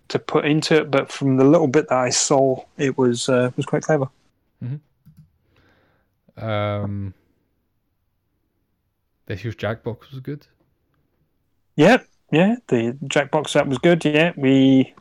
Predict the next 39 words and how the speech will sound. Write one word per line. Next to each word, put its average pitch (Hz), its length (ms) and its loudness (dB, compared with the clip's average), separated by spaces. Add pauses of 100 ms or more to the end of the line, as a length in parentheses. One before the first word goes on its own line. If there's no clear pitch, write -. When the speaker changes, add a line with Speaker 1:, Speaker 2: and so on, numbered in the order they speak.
(260)
Speaker 1:
we 180 60 4
didn't 247 160 6
play 240 220 4
as, 175 140 0 (100)
as 135 140 -2
much. 180 400 0
I 156 100 2
think 185 220 -2
we, 170 420 2
we 156 80 2
played 185 400 0
two 196 320 2
of 185 140 -4
the 196 80 -2
games, 175 420 0
and 147 280 -2 (440)
there 143 80 2
was 127 120 2
the 135 80 2
new 156 220 6
ones 156 280 2
we 135 180 4 (140)
didn't, 170 400 2 (200)
I 143 80 -2
don't 170 180 0
think 160 160 -2
we've 117 180 -2
played 285 300 2
yet. 127 180 -2
Speaker 2:
Oh. 101 260 -10 (1080)
Speaker 1:
Yeah. 143 360 2
Speaker 2:
Yeah, 104 400 -6
we 107 180 -10
need 165 60 -10
to 123 60 -14
go 110 120 -14
back 151 120 -14
to - 80 -18
those. - 180 -18